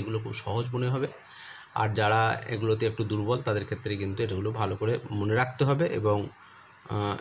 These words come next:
একটু চেষ্টা করতে হবে ভালো করে বুঝে নেওয়ার। তো এখানে মাইনাস এল এন সি, যখনই এটা ওয়ান by c-র আমরা integration করছি, তাহলে minus এল এন সি equals to K T plus জেড। জেড হচ্ছে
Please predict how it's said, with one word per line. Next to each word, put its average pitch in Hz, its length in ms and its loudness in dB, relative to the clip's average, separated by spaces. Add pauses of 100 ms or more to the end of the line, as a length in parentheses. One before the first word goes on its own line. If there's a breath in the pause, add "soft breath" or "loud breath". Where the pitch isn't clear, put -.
(100)
একটু - 140 0 (320)
চেষ্টা 127 300 2
করতে 110 240 0
হবে 127 200 4
ভালো 110 160 6
করে 110 120 4 (100)
বুঝে 107 240 0
নেওয়ার। 95 260 2 (1700 loud breath)
তো 107 60 2 (100)
এখানে 151 220 6 (100)
মাইনাস 131 360 6 (200)
এল 131 180 6
এন 131 60 4 (120)
সি, 127 120 2 (140)
যখনই 139 340 4
এটা 135 120 4 (120)
ওয়ান 113 160 6 (120)
by 127 120 6 (120)
c-র 123 180 2 (100)
আমরা 110 160 2 (200)
integration 107 560 0
করছি, 127 220 -6
তাহলে 113 260 0
minus 107 320 0 (160)
এল 117 160 2
এন 120 80 0 (100)
সি 127 140 -4 (140)
equals 110 380 0
to 113 60 -4 (180)
K - 20 -4 (240)
T - 20 -4 (220)
plus 107 280 2 (260)
জেড। 87 240 0 (1300 loud breath)
জেড 131 200 6
হচ্ছে 143 160 0